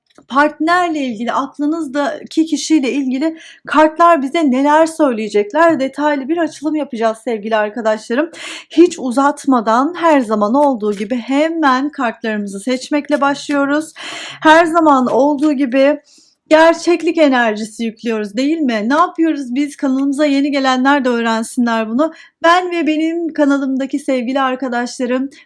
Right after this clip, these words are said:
biz sadece Pollyanna hikayeleri dinlemek istemiyoruz. İyi, kötü, olumlu, olumsuz ne varsa bunlarla yüzleşmek için buradayız.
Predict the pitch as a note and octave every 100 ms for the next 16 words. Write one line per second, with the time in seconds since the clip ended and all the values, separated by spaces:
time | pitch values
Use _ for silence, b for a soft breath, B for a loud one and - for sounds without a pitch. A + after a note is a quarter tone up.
0 | _ D#4+ D#4+ E4+ E4+ D#4+ E4 D#4+ D#4 C#4+
1 | C4 C#4+ D#4 D4 C#4 C#4+ C4 C4 B3+ A3+
2 | A#3+ A#3 A3+ A3+ - B3 C#4 D4+ D4 C4+
3 | C4+ C#4 B B B - C4 C4+ D#4 D#4+
4 | D#4 C#4 - D4+ C4+ G#3 - B3 C4+ C4+
5 | B3 C4 C#4+ C4+ A#3+ A#3+ A3+ - C#4+ A3
6 | - A#3+ C#4+ D4+ C4 G#3+ G#3 - C4 E4+
7 | - G#3 A#3 B3 C#4+ D4 D#4 C#4+ A#3 A3
8 | A#3+ A3+ E4 D#4+ C#4+ A#3+ G#3+ G#3+ G3+ G#3
9 | C#4